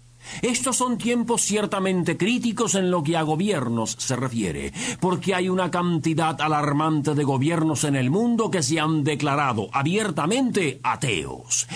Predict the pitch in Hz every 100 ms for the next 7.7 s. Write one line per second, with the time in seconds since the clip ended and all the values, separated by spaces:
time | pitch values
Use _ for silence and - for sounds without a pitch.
0 | 180 156 170 175 170 165 165 165 131 -
1 | 135 123 208 - 214 151 131 143 139 202
2 | 196 196 170 160 143 135 160 185 165 143
3 | 123 139 151 127 127 120 110 120 110 92
4 | 127 123 104 120 110 113 123 139 120 120
5 | 156 202 202 - - - 92 101 117 135
6 | 135 139 135 113 110 101 92 85 95 98
7 | 117 98 71 67 62 -